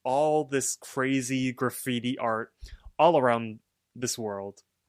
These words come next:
And we see in, uh, the typical graffiti font, Park Avenue, and we, it's basically a huge mural collage of, like, all Park Avenue's work. And then Rigby points at a door saying, "There he is."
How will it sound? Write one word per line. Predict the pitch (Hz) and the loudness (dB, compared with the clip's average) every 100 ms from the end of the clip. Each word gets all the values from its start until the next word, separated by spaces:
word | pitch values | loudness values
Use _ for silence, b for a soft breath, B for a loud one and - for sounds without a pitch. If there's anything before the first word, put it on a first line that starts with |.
| _ _ _ _ - | _ _ _ _ -6
And | 127 113 113 | -4 -4 -4
we | 110 | -6
see | 113 - 135 | -6 -2 0
in, | 127 120 110 131 | 0 -2 -4 -2
uh, | 110 107 b b b _ | -2 -4 b b b _
the | - 117 | -8 -6
typical | - 123 127 123 | -6 -6 -6 -6
graffiti | 120 110 - 123 117 | -6 -6 -6 -6 -6
font, | - 117 113 107 - | -4 -2 -2 -8 -8
Park | - 165 - | -2 -2 0
Avenue, | 131 127 113 107 101 - b b - | 0 0 -2 -8 -10 -12 b b -8
and | 127 | -4
we, | 143 147 | -2 0
it's | 147 - | -2 -6
basically | - 233 - - 175 | -4 -4 -4 -4 -2
a | 131 | -2
huge | - 170 151 | -4 -8 -8
mural | 127 113 117 120 123 131 | -8 -6 -2 2 2 2
collage | - 120 104 110 117 117 | -4 -6 -2 -2 -2 -4
of, | 117 | -8
like, | 107 - | -8 -4
all | 113 110 | -4 -2
Park | 110 123 110 | -4 -6 -6
Avenue's | 113 107 110 101 | -8 -10 -14 -12
work. | 104 110 123 _ B B B B | -6 -6 -6 _ B B B B
And | 143 | -4
then | 131 123 123 - | -2 -2 -6 -8
Rigby | 135 151 147 143 | -8 -4 -4 -4
points | 143 135 139 | -4 -4 -4
at | 120 | -6
a | |
door | 113 120 120 | -2 0 0
saying, | 120 123 123 | -2 -6 -4
"There | 185 196 | 0 2
he | 190 208 | 2 2
is." | 156 120 | 2 -2